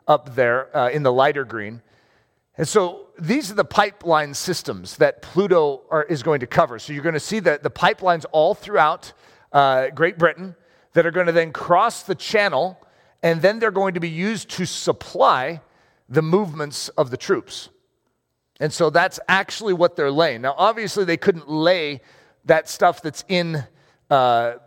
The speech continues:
what, Belgium and France before, uh, D-Day. So that's their plan once they come over, is to begin to lay this so they can actually supply. So they see, they know their troops' movements, and they want to follow their troops' movements,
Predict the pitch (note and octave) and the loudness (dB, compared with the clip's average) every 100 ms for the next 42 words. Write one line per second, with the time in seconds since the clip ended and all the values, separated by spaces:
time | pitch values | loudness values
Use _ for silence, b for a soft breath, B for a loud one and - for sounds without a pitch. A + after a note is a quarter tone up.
0 | _ F3 C3+ A#2 A2+ D#3+ E3+ D3 E3 D#3 | _ -8 -6 -4 0 2 0 -4 -6 -6
1 | D3+ C#3+ B2 - D#3+ F3 C3 C3+ - - | -4 -4 -4 -6 -2 0 -2 -6 -10 -12
2 | b b b B2 A2+ D#3 - - D3+ D#3+ | b b b -10 -6 -6 -6 -6 0 2
3 | D3 C3 - b b b C#3 B2 A2+ A#2 | 4 2 -4 b b b 2 4 2 0
4 | A#2 - - C3+ F#3 C3 F2+ B2+ _ _ | -6 -12 -10 -4 -2 -2 -4 -8 _ _
5 | - E3 C#3+ E3 - E3+ E3+ - F3+ F3 | -6 0 2 2 0 0 0 0 0 2
6 | E3 D3+ E3+ - D3+ - C3+ C#3+ F3+ C3+ | 0 -2 -2 0 0 0 2 2 2 -4
7 | B2 C#3+ C#3 C3+ B2+ B2 B2+ E3 C3 B2+ | -6 -4 -2 -2 -2 2 4 4 0 -6
8 | - A#2+ C3 B2+ B2 B2+ - A2+ - - | -6 -2 -2 -2 -2 -4 -6 -8 -10 -6
9 | - D3+ A2+ - C3 C3+ - F3+ D#3+ D#3 | 0 2 0 -2 -2 -2 -4 -4 0 0
10 | C#3+ F#3 A#3 G#3 - G#3 - D3+ C3+ A#2+ | 2 2 2 -4 -6 -10 -8 -4 -4 -4
11 | D3+ - - B B B B D3 D3 D#3 | -8 -12 -20 B B B B 0 2 2
12 | D#3 D#3 - D#3+ - F3+ F#3+ F3+ D#3 C#3 | 0 -6 -6 -8 0 2 2 0 -2 -4
13 | - D#3 A#2 D#3 E3 B2 A#2 A#2 | -4 -8 -6 -2 -2 -2 -8 -10